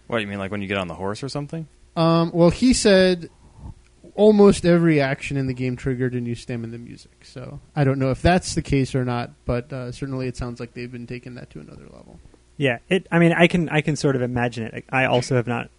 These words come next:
Speaker 3: not played Red Dead Redemption or Red Dead Revolver, uh, but yeah, I could picture, like, you get on the horse and suddenly the cowboy style music kicks in
Speaker 1: So
Speaker 3: a
Speaker 1: no
Speaker 3: little bit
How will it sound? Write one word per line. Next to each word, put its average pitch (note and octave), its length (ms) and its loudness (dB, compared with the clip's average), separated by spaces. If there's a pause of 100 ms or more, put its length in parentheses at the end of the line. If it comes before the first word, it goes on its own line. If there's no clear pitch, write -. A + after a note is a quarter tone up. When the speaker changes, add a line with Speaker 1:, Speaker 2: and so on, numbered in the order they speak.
(120)
Speaker 3:
not A#2+ 180 -8
played C3 260 -4 (200)
Red C3 100 -6
Dead B2+ 140 -4
Redemption B2+ 460 -4
or B2 300 -2
Red A#2+ 220 -6
Dead A#2+ 160 -4
Revolver, B2+ 520 -8 (640)
uh, A#2+ 480 -2 (880)
but C#3 180 -4
yeah, A#2+ 160 -2
I A2+ 80 -4
could A#2 140 -6
picture, A#2+ 240 -4
like, A2+ 180 -8
you A#2 60 -12
get A#2 140 -4
on A#2 60 -6
the A#2+ 60 -10
horse A#2+ 320 -6
and B2 100 -10
suddenly A#2+ 380 -6
the A2 100 -6
cowboy A#2 440 -2
style A#2+ 280 -2
music B2 300 2
kicks - 300 -6
in C3 320 -4
Speaker 1:
So C3 80 -4
Speaker 3:
a - 40 -2
Speaker 1:
no A2 100 4
Speaker 3:
little G#2 40 4
bit G2+ 80 2